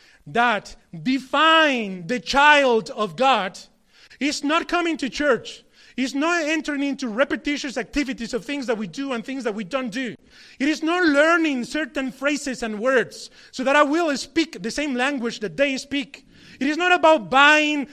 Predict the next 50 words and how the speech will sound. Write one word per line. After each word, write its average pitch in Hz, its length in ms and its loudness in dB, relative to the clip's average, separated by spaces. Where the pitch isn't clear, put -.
the 240 160 -6
correct 233 680 -4
books - 360 -4
and 226 100 -4
having 277 280 0
a 240 80 -4
good 302 440 -2
library 240 720 0
so - 120 -8
that 269 140 2
I 277 80 4
can 269 220 -4
go 294 200 -2
and 285 140 -2
get 220 220 -4
the 233 140 -4
answer 277 300 0
that 240 200 0
I 233 80 -2
need 262 380 -2
and 226 80 -2
I 233 80 0
can 233 220 -6
put 311 180 -4
myself 262 520 -2
into 247 200 -8
this 247 160 -6
theological 254 680 -4
camp 220 300 -6
so 285 260 -4
I'm 247 220 -2
not 277 160 -2
like 240 220 -2
these 254 200 -6
other 247 300 0
Christians. 240 680 -8
To 320 140 2
be 349 140 4
a 339 120 2
Christian 320 480 -2
is 269 240 -6
not 302 220 -4
just 320 220 -6
to 285 100 -6
simply 285 500 -6
do 302 420 2
and 233 240 -4
do 294 380 -2
and 220 180 -4
do, 240 360 -6